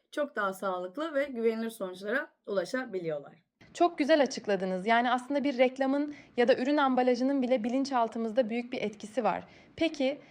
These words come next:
Speaker 2: yapay zeka bu süreci nasıl destekliyor?
Speaker 1: Öncelikle, e, tüketici kararlarını etkileyen birçok, e, bilişsel faktör var elbette. Ancak, e,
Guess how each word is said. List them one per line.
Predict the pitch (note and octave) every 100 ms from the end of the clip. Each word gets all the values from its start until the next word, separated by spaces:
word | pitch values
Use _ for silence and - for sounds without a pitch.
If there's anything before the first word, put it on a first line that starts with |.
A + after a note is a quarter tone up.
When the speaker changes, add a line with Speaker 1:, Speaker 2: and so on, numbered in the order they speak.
| _
Speaker 2:
yapay | A#3 A3+ D4+ E4
zeka | C4+ B3 C4+ C#4
bu | C#4
süreci | D4+ B3+ B3 C4+
nasıl | C4+ C4+ G3+
destekliyor? | F#3+ F#3+ F#3 F3+ F3 E3 F3 - - -
Speaker 1:
Öncelikle, | D4 D#4+ D#4+ D4+ C#4+
e, | D#4+ G#4+ A#3+ A#3
tüketici | - C4+ -
kararlarını | E4 D4+ C4+ B3+ B3+
etkileyen | - B3+ - C4+ C#4+ D4+ C4+
birçok, | D4+ C#4 A#3 - -
e, | F3 F3
bilişsel | F#3 F#3 - G3
faktör | F#3+ F#3 F#3 F#3+
var | F3+ F#3
elbette. | F#3+ F#3 F#3 F#3 C#4 D#4+ _ _ _
Ancak, | - F4 D4+ D4+ -
e, | - A3 G#3+ G#3+